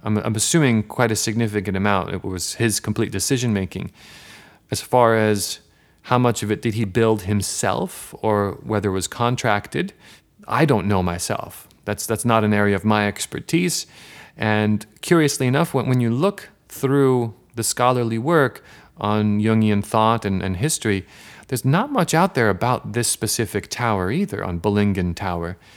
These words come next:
which is spelled B O L L I N G E N.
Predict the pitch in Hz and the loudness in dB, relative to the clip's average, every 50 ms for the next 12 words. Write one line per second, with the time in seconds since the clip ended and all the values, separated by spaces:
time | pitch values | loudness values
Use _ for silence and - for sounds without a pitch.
0 | - - - - - - _ - 107 - - 101 - - - 104 101 95 92 92 | -20 -20 -20 -20 -20 -20 _ -10 -8 -6 -6 -6 -4 -2 0 0 0 0 -2 -2
1 | 117 120 120 - 117 113 110 107 98 - 113 107 104 - - 107 101 101 98 101 | -2 -2 -2 0 0 2 2 2 2 0 0 0 0 0 0 0 0 2 2 0
2 | 101 98 87 85 - - - - 107 104 101 104 104 104 104 - 110 104 104 101 | 0 -2 -4 -8 -12 -16 -6 -4 -2 0 2 2 2 0 -2 -2 -2 -2 0 0
3 | 101 95 90 101 98 95 - - 143 127 - 107 92 82 82 85 | 0 -2 -2 -4 -4 -6 -4 -4 -4 -4 -4 -4 -6 -4 -6 -8